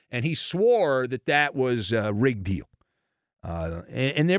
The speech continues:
there've been players more recently. Dwight Smith, who was a very good player in his time in the N F L, uh, he admitted, uh, that,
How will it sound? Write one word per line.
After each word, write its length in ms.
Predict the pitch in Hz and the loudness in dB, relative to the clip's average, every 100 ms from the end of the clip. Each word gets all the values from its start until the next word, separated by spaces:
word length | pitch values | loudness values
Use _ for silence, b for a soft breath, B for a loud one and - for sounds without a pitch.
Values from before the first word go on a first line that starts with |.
| 202 | 0
there've 140 | 254 285 | 0 2
been 120 | 208 | 4
players 280 | 190 147 139 | 4 4 4
more 160 | 131 | 4
recently. 280 | 120 117 131 | 2 2 0
Dwight 320 | 123 180 202 | 6 6 4
Smith, 500 | - 147 170 214 - - | 2 2 4 2 -2 -2
who 100 | 110 | 0
was 160 | 104 | 0
a 40 | 104 | 2
very 240 | 127 120 | 2 2
good 180 | 104 104 | 0 0
player 280 | 127 120 110 | 2 2 2
in 60 | |
his 180 | 123 117 | 0 0
time 420 | 127 117 117 110 b b b b _ | -2 0 0 -2 b b b b _
in 140 | 113 | -2
the 180 | 117 117 | 0 0
N 120 | 117 | 0
F 200 | 113 - | -2 0
L, 320 | 117 113 113 | 0 2 0
uh, 120 | 110 107 | 2 4
he 160 | 175 | 4
admitted, 520 | 131 123 120 117 104 | 2 0 2 0 0
uh, 200 | 107 104 | -4 -2
that, 540 | 107 110 107 110 110 | -2 -2 -2 -2 -4